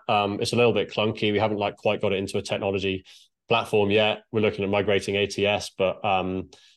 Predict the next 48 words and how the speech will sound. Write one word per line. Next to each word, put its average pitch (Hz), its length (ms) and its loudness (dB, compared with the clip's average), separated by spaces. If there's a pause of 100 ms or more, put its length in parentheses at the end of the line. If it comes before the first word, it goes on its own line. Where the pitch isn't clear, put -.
(120)
yeah, 101 300 2
we, 127 140 2
we 143 140 2
do 180 100 6
all 156 80 6
of 131 60 4
that 127 160 2
stuff 113 260 0
again, 123 320 4
'cause 110 120 2
it 113 80 -2
just 123 160 -2
makes, 117 420 0 (200)
it 113 140 0
makes 113 340 0
being 107 340 0
fair 110 600 0
and 101 160 -2
having 101 380 0 (580)
thorough - 240 4
processes, 98 1040 0
you 110 80 0
know, 90 220 0 (480)
like, 95 240 -2 (200)
a, 110 160 0
an 110 80 2
achievable 95 480 -2
thing. 92 340 2
Whereas 95 260 2
I 92 80 -4
think 98 160 -2
there's 98 140 -2
still 98 200 0
a 92 80 2
lot 92 140 0
of, 87 120 -6 (720)
you 110 80 2
know, 90 280 0
hiring 107 520 2
off 92 260 -2
network 107 640 0
goes 98 240 2
on 95 120 2
in 92 280 -4
our 95 200 2
world 95 260 2
a 92 40 2
lot, 95 360 0